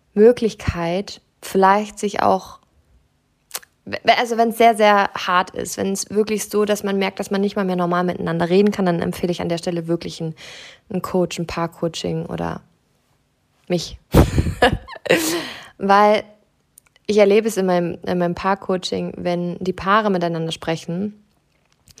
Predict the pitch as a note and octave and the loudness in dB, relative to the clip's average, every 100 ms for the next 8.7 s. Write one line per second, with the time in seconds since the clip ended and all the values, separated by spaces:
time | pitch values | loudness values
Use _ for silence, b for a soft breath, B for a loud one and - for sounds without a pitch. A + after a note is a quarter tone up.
0 | B B B - G3 G3 - - G3 G#3 | B B B 0 0 0 -2 -2 4 6
1 | G3+ F#3 F#3 F3+ - E3+ E3+ D#3 D#3 D#3+ | 4 2 2 2 0 -6 -6 -6 -6 -8
2 | - E3 G3+ G#3 - _ _ G3+ G3 F#3 | -6 -2 0 0 -4 _ _ -2 0 2
3 | A#3 - - G3 F#3 F3+ F3+ F#3 G3 F3+ | 2 0 -4 -2 2 2 0 -2 -4 -4
4 | F#3 G#3+ G3 F3 E3+ - F3 - - A3 | -4 -4 -4 -6 -8 -10 -12 -10 -6 -6
5 | F#3 _ _ _ _ _ _ _ _ _ | -8 _ _ _ _ _ _ _ _ _
6 | _ _ _ _ _ G3 G#3 G#3 G3+ G#3 | _ _ _ _ _ 2 4 4 2 0
7 | G#3 G3+ F#3+ - - - F#3+ - G#3+ - | 0 -2 -2 -6 -12 -6 -6 -6 -10 -6
8 | F#3+ - G#3+ G#3 F#3+ - F#3+ | -4 -2 -2 0 -2 0 -2